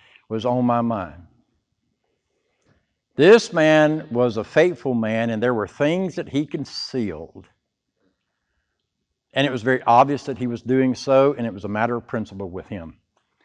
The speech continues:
I was like, "Man, what an example of this stuff." This is a living example. Proverbs thirteen and seventeen.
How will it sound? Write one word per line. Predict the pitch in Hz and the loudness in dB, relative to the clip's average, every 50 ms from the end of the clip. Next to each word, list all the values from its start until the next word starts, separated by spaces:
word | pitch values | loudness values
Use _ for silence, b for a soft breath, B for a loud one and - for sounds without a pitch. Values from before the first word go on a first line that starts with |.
| _ _ - | _ _ -10
I | 110 | -10
was | 101 - - | -10 -10 -10
like, | 92 - - - | -14 -16 -14 -12
"Man, | 123 131 139 110 - - - | -10 -8 -8 -8 -10 -12 -12
what | - 131 135 | -14 -12 -12
an | 127 120 | -12 -12
example | 120 123 127 - 135 110 95 - - 107 82 87 | -14 -14 -10 -8 -8 -8 -8 -10 -12 -14 -16 -16
of | 80 | -18
this | 87 90 - | -20 -20 -20
stuff." | - - - - - - _ _ _ _ _ _ _ _ _ _ _ _ _ _ _ _ _ _ _ _ _ _ - | -20 -20 -20 -20 -20 -20 _ _ _ _ _ _ _ _ _ _ _ _ _ _ _ _ _ _ _ _ _ _ -8
This | 127 127 185 180 - | -2 -2 -2 -2 -2
is | 143 123 | -4 -4
a | 123 110 | -4 -2
living | 117 117 113 120 160 190 196 208 196 196 | -4 -4 0 4 6 6 6 6 2 0
example. | 196 - 135 131 151 135 117 - - - - - _ _ _ _ _ _ _ _ _ _ _ _ _ _ _ _ _ _ _ _ _ _ _ _ _ _ _ _ _ _ _ _ _ _ _ _ _ _ - | -4 -6 -4 -2 0 0 -2 -4 -8 -16 -20 -20 _ _ _ _ _ _ _ _ _ _ _ _ _ _ _ _ _ _ _ _ _ _ _ _ _ _ _ _ _ _ _ _ _ _ _ _ _ _ 2
Proverbs | - 170 180 202 202 175 202 196 190 180 151 - - | 8 10 10 10 10 10 10 10 10 8 6 2 -8
thirteen | 175 - - - - - 196 202 180 - - 175 185 185 180 180 | -12 -14 -10 2 6 8 8 8 6 2 0 2 2 2 2 2
and | - 139 135 135 127 | 2 4 4 4 2
seventeen. | - - - 185 185 165 160 135 117 - - 127 107 92 80 67 | 2 4 6 6 6 6 4 2 0 -2 -2 -2 -2 -2 -4 -10